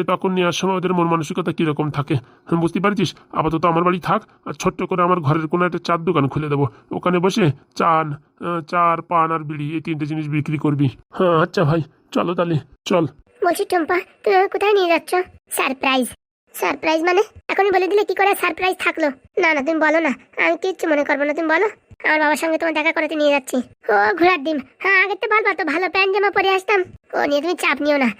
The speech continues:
Speaker 2: সব ঠিক হয়ে যাবে। কি করে ঠিক হয়ে যাবে? একে তো টাক মাথা, হ্যাঁ, স্যান্ডো গেঞ্জি আর হাফ প্যান্ট পরে যাবো তোমার বাবার সাথে দেখা করতে? কিচ্ছু হবে না, তুমি যেরকম থাকো সেরকমই আমার পছন্দ হয়েছে,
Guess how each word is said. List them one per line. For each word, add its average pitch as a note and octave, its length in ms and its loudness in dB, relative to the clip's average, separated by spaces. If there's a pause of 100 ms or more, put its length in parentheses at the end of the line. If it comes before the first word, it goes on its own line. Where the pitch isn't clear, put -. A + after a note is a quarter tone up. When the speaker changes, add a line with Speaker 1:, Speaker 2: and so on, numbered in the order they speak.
(140)
Speaker 2:
সব D4+ 360 0
ঠিক C#4+ 200 0
হয়ে B3+ 160 0
যাবে। B3 200 0 (360)
কি A4+ 140 2
করে G4 200 0
ঠিক F#4 160 4
হয়ে D#4 160 4
যাবে? D4+ 140 -2 (240)
একে F#4 200 -2
তো G4 80 -2
টাক F#4 240 0
মাথা, E4 260 0 (260)
হ্যাঁ, F#4 340 2
স্যান্ডো F#4+ 320 -2
গেঞ্জি G4 200 -2
আর E4 120 0
হাফ E4+ 140 0
প্যান্ট G4+ 160 -2
পরে G#4 140 2
যাবো G4+ 160 2
তোমার G#4+ 200 2
বাবার G4 160 2
সাথে A4 140 -6
দেখা G4+ 180 0
করতে? A4+ 280 0 (420)
কিচ্ছু - 280 -2
হবে C4 180 2
না, A#3+ 100 -2 (180)
তুমি D#4+ 180 -4
যেরকম D#4 260 0
থাকো E4+ 220 2 (220)
সেরকমই E4 420 0
আমার E4+ 180 2
পছন্দ F#4 300 -4
হয়েছে, G4 200 -2